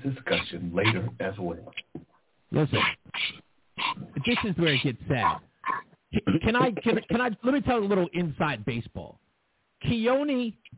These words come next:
Speaker 2: was on my show when he was saying that Kyle Rittenhouse was a murderer. Do you know what he said after I presented the evidence on my show? He says, "All right, I got to
Speaker 1: Okay.
Speaker 2: admit, you're right." He's not a murderer. He was assaulted and attacked.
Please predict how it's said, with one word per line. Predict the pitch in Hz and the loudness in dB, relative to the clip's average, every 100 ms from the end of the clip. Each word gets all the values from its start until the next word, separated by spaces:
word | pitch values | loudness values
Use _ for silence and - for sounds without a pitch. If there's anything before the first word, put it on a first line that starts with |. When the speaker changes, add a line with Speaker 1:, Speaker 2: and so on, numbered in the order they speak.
| - | -4
Speaker 2:
was | 165 147 - | -4 -2 0
on | 190 220 | 2 2
my | 214 180 175 - - | 0 -2 -2 -6 -4
show | 147 92 82 - _ _ _ _ _ _ _ _ | -2 -2 -6 -16 _ _ _ _ _ _ _ _
when | 165 175 | 2 2
he | - 202 185 | 0 -2 -2
was | 170 - | -2 0
saying | 226 202 151 135 | 0 2 0 -2
that | 143 131 143 | -4 -6 -6
Kyle | 190 180 156 | -4 -2 -4
Rittenhouse | 131 190 - 139 120 110 107 - | 0 0 0 -2 -2 -4 -6 -4
was | 131 131 | -4 -2
a | |
murderer. | 120 123 147 131 92 - - - - - - | -2 2 4 4 2 -2 -4 -12 -20 -20 -4
Do | 170 | 2
you | 202 | 4
know | 262 | 4
what | 294 | 2
he | 226 - | 0 0
said | 208 180 - | 0 0 0
after | 175 190 170 | 0 0 -2
I | 160 | -2
presented | 147 147 151 147 147 | -2 -2 -2 -4 -4
the | 143 135 | -2 -2
evidence | 131 131 127 | -2 -6 -4
on | 135 123 | -4 -2
my | 117 | -4
show? | - 120 120 - _ _ | -4 -4 -4 -8 _ _
He | 147 143 | -2 2
says, | 151 127 113 _ _ - | 0 0 -4 _ _ 2
"All | 147 | 2
right, | 127 | 4
I | 131 | 4
got | 139 135 | 4 4
to | |
Speaker 1:
Okay. | 127 | 2
Speaker 2:
admit, | 123 120 92 - | 2 0 -2 -2
you're | 123 123 | 2 2
right." | 117 90 82 - _ _ | 2 -2 -8 -16 _ _
He's | 131 110 | -2 0
not | 123 110 | 0 0
a | 101 | -2
murderer. | 98 90 90 82 80 | -2 -4 -4 -4 -8
He | - 127 | 0 0
was | 101 90 | 2 -2
assaulted | 82 - 80 - 92 | -6 -6 -8 -8 -8
and | 87 | -8
attacked. | 85 - - - _ | -8 -6 -8 -12 _